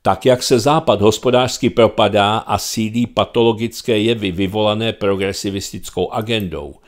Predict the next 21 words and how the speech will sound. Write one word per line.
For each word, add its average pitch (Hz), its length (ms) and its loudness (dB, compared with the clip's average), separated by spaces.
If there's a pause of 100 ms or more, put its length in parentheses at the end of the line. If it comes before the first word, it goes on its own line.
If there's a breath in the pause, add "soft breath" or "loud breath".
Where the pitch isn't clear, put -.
(300 soft breath)
jeho 92 420 0
atraktivita 98 680 -2
v 90 40 -4
naší 95 300 -6
společnosti 87 720 -6
stále 85 520 -2
klesá. - 580 -8 (1040)
Neúspěch 120 640 0
Pirátů 110 600 0
proto 104 320 0
nepovažují 107 720 0
za 101 140 2
takové 107 440 0
překvapení 104 760 -2
jako 113 300 -2
mnozí 104 400 -2
komentátoři. 82 920 -4 (460 soft breath)
U 120 120 4
nás 104 380 2
nikdy 104 380 0
nepotvrdili, 98 840 -2